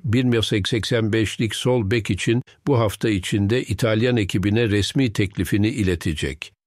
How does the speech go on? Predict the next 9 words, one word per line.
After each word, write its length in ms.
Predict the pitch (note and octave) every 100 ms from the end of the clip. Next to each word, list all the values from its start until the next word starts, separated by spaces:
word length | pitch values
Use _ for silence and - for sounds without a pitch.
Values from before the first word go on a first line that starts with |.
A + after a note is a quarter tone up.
| _ _ _
Geleceği 480 | B2 C3 A#2 C3 C#3+
parlak 480 | - A#2 A2 A2 -
olan 440 | A2 G#2 G#2 F#2+
Dorgu 400 | G#2+ G#2 F#2+ C3
için 440 | G#2+ - A2 G#2+ A2+ - -
Fenerbahçe'nin 960 | A#2+ B2 D3+ C3+ A#2+ G2+ A#2+ G#2+ G#2+ A2
ayırdığı 640 | G#2+ G#2+ G2 G#2 A2 F2+
bütçe 380 | A#2 G#2+ - G2
ise 360 | E2 - G#2+